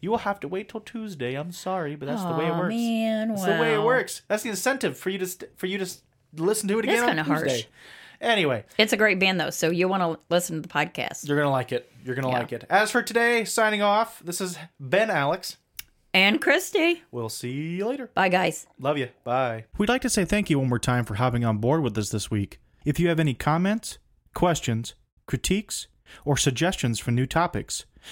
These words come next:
Speaker 1: please send us an email at supernaturaltendenciespodcast at gmail dot com. We also encourage you to get over to our Facebook page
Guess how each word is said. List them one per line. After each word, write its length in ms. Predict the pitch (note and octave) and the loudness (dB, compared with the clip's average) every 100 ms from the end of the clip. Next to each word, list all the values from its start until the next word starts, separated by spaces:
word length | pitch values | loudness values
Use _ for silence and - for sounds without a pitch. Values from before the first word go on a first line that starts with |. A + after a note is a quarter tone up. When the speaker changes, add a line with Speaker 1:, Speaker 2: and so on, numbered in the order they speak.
| - - | -8 -2
Speaker 1:
please 180 | A3 | 0
send 180 | - G3 | 2 0
us 120 | F3 | 0
an 100 | D3+ | 0
email 500 | D3+ G#3+ D#3+ G#2+ G2 _ _ - | 0 2 2 0 -4 _ _ -4
at 140 | C3 | -4
supernaturaltendenciespodcast 1800 | - F#3+ F3+ E3 D#3 - C3+ D3+ D3 C#3 B2 G#2+ D3+ F3 - A2+ G#2 - - _ - | -2 -2 0 0 0 0 -2 0 0 0 -4 -2 0 0 0 -2 -2 -6 -14 _ -6
at 140 | B2 | -4
gmail 360 | - C#3+ B2+ A2 | 2 2 2 2
dot 180 | A2 - | 0 0
com. 320 | C3+ A2 F#2+ _ _ _ _ - | 0 -2 -4 _ _ _ _ 0
We 80 | |
also 260 | E3 G#3+ F#3 | 2 2 0
encourage 360 | C#3 F3 E3+ C#3+ | 0 2 2 2
you 60 | |
to 80 | A#2 | 2
get 120 | B2 | 2
over 200 | C3+ B2+ | 2 2
to 100 | B2 | 2
our 120 | A2+ G#2 | 2 2
Facebook 480 | D3+ E3+ - - | 0 -2 -4 -6
page 380 | - G#2 F#2+ - | -2 0 0 -4